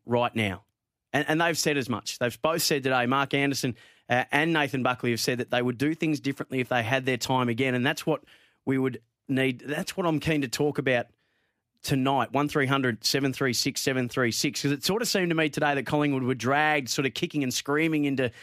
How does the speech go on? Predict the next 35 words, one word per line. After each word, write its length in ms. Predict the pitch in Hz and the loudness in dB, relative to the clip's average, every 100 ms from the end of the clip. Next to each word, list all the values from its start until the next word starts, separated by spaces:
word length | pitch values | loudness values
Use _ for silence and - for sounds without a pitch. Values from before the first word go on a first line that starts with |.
| - _ | -20 _
some 420 | - - 180 196 | -2 2 2 2
sort 240 | - 165 139 | 2 0 0
of 60 | |
transparency, 720 | - 143 127 - 139 127 117 127 | 2 2 2 0 2 2 2 0
almost 380 | 175 160 151 | 2 0 0
begrudgingly, 800 | 143 127 127 175 156 151 123 101 _ _ _ _ | -4 -2 0 2 2 0 0 -2 _ _ _ _
um, 340 | 131 135 139 - 139 | 2 2 0 -2 -4
accepting 640 | 123 - 175 - 160 143 | -2 0 0 0 0 0
that 160 | 139 | -2
the 60 | 147 | -2
sort 260 | - 160 147 | 0 0 0
of, 180 | 139 - _ | -4 -10 _
and, 140 | 147 - | -8 -4
and, 140 | 160 160 | 0 0
uh, 80 | 147 | 0
and 240 | 151 139 - | -2 -2 -4
with 120 | 160 | -2
all 140 | 196 | -2
due 160 | 180 170 | -2 0
respect, 400 | 143 - 151 - | 0 0 -2 0
it 60 | 139 | -2
was 120 | 151 | -2
almost 380 | 190 214 180 156 | 0 0 0 -2
a 40 | |
sort 200 | - 139 | 0 -2
of 80 | 123 | -2
arrogant 440 | 131 156 185 160 143 | -2 0 2 0 -2
stance 440 | - 139 120 - | 0 0 0 0
of, 160 | 131 - _ _ - | -2 -4 _ _ -6
"Well, 120 | 104 | -2
we 120 | 139 | 0
don't 200 | 123 95 | 0 -2
talk 240 | 143 156 | 0 0
about 240 | 107 101 - | 0 -2 0
this." 360 | 147 101 - | -2 0 -2